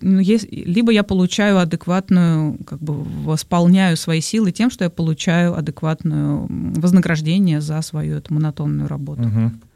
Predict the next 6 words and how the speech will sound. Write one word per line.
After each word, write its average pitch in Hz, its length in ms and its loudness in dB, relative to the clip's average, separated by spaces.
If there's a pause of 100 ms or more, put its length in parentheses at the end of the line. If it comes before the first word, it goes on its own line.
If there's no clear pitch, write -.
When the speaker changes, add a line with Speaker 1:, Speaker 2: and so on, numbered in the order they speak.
(580)
Speaker 1:
Да, 208 240 0
хронический 196 600 2
стресс 180 380 -4
или 165 80 -2
стрессовые 165 480 -4
ситуации 156 760 -8